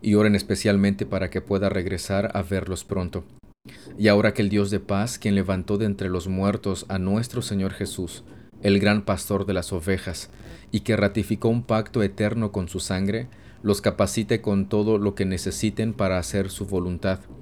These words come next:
Que Él produzca en ustedes, mediante el poder de Jesucristo,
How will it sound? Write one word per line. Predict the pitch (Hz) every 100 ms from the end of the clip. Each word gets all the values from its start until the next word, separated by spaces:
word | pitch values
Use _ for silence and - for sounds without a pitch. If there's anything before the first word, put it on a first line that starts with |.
| - - - -
Que | 113
Él | 110 117
produzca | 127 107 117 - 117
en | 101
ustedes, | 95 - 101 98 98 -
mediante | 98 90 92 90 95
el | 87
poder | 95 87 95
de | 95
Jesucristo, | - 98 98 - 104 - 135 139